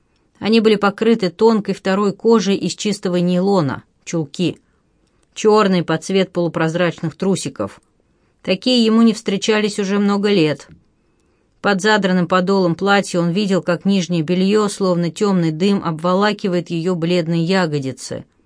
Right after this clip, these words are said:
Отец, так часто не мог сдерживать свои желания, давал обещания и заверения, чтобы трогать тела желанных женщин. Он вел себя подло.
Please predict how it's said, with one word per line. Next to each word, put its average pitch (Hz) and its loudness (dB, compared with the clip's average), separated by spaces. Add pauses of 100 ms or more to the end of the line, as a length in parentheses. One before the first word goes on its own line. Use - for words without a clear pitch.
(720)
Отец, 214 0
так 185 -4
часто 214 0
не 196 0
мог 208 0
сдерживать 165 -2
свои 175 0
желания, 185 0 (320)
давал 214 2
обещания 190 2
и - -2
заверения, 190 2
чтобы 170 -4
трогать 180 0
тела 196 0
желанных 165 0
женщин. 165 -2 (300)
Он 208 -2
вел 208 2
себя 175 -2
подло. 147 -2